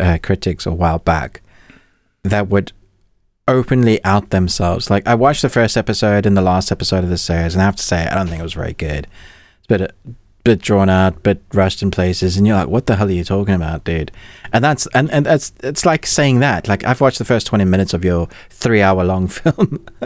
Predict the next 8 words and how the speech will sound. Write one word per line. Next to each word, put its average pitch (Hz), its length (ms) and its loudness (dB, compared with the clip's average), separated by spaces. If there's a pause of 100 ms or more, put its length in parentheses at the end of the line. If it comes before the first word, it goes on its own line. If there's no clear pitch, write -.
(1120)
Uh, 104 680 4 (100)
I - 80 -2
don't 135 200 2
think 101 160 0
it's 90 80 -4
very 92 220 2
good. 92 240 0
<laughs> - 1040 -2